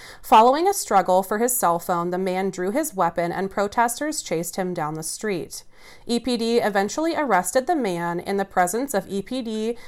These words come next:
Chief Chris Skinner. Protesters stayed in front of the jail for an hour and marched with homemade shields in the front toward E P D officers who mobilized behind the building where the march was planning to go.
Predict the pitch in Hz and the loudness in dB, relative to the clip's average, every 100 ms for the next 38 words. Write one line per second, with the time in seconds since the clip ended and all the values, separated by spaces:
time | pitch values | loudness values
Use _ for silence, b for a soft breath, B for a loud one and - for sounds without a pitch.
0 | B - - 269 180 - - - 175 175 | B -12 -4 -2 -2 -4 -10 -4 -2 -4
1 | - 165 - - - _ - - - _ | -6 -6 -6 -10 -14 _ -20 -20 -20 _
2 | - - B B B - 220 220 196 - | -20 -20 B B B 2 2 4 2 2
3 | 196 196 220 196 220 220 240 262 370 - | -2 0 -2 0 0 2 2 2 -2 0
4 | 180 175 180 196 185 185 185 170 160 175 | 2 2 0 -2 -2 0 0 0 -2 -4
5 | 190 196 196 - - - 185 - 185 208 | -4 0 0 0 -4 -6 -4 -2 -4 -2
6 | 262 - 233 202 208 254 302 359 - 185 | -4 -4 -4 -4 -4 -4 -4 -4 -2 -2
7 | 175 - - 202 208 269 - 214 277 285 | -2 -10 -4 0 0 -2 -4 -8 -6 -4
8 | 320 190 175 180 180 175 175 180 B B | 0 2 0 -2 -4 0 0 -2 B B
9 | B 285 247 226 247 254 254 269 240 247 | B 0 2 4 6 6 6 4 2 2
10 | 208 196 233 214 180 170 170 170 175 170 | 2 2 0 2 0 0 -2 -2 -2 -2
11 | 202 175 175 - 233 - 180 165 165 170 | -2 0 -2 -2 -6 -2 -2 -2 -6 -6
12 | 180 208 214 151 - | -4 2 2 0 -6